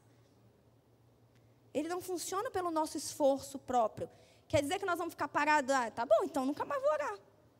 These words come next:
Deus vai me abençoar?" A gente vai entender um pouco mais disso. Amém?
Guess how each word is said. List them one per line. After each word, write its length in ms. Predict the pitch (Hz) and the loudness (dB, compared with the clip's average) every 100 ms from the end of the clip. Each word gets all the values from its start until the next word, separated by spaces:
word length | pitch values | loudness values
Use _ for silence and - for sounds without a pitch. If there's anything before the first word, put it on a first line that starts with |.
| _ | _
Deus 120 | 269 269 | 0 2
vai 100 | 269 | 0
me 80 | |
abençoar?" 520 | 247 277 277 285 339 480 - - - - _ _ _ _ - | 0 0 2 2 2 -2 -14 -20 -20 -20 _ _ _ _ -12
A 40 | |
gente 220 | 220 247 254 | -8 -4 0
vai 100 | 277 | 0
entender 520 | 285 277 262 226 240 | 0 0 0 0 -2
um 80 | 233 | -2
pouco 360 | 254 254 - | -4 -4 -4
mais 440 | 240 208 196 196 - | -8 -8 -8 -12 -14
disso. 380 | 185 175 - - - - | -14 -14 -16 -18 -20 -12
Amém? 340 | 202 220 269 | -6 0 0